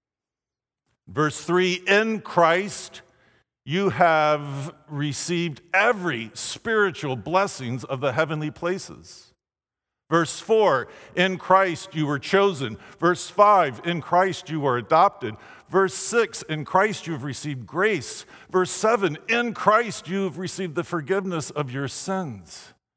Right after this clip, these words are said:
And then in verse thirteen, he says, "You've received all of this, not for your own doing, but because the Holy Spirit has engrafted you, has sealed you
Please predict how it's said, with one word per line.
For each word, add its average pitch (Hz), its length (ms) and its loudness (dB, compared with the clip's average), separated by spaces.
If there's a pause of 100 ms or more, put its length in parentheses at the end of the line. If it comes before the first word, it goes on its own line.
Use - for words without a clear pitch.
(1600)
And 104 80 -12
then 127 100 -2
in 123 80 -4
verse 120 240 -8
thirteen, 131 720 -4
he 123 160 -8
says, 143 280 -4
"You've 143 180 -6
received 165 520 -4
all 139 220 2
of 127 100 -2
this, 127 320 -4 (320)
not 160 240 2
for 160 120 0
your 156 220 0
own 156 260 -2
doing, 92 480 -6 (1500)
but 104 100 -10
because 123 460 -2
the 113 140 -8
Holy 110 240 -4
Spirit - 640 -6 (800)
has 101 240 -8
engrafted 107 800 -4
you, 78 240 -18 (720)
has 85 140 -10
sealed 170 720 -4
you 71 280 -20